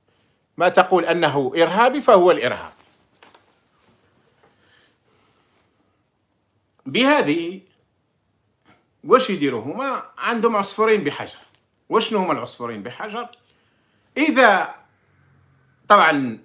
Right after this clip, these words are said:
الجيش الجزائري سيقوم الجنرالات بإرساله إلى هذه الصحاري،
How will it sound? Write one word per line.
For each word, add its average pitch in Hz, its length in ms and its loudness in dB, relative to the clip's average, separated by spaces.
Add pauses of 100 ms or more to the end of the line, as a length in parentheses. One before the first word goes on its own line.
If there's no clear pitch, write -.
الجيش 135 340 -2
الجزائري 131 460 -2
سيقوم 143 400 -2
الجنرالات 151 640 -2
بإرساله 139 580 -4
إلى 117 120 -6
هذه 110 240 -8
الصحاري، 190 580 -4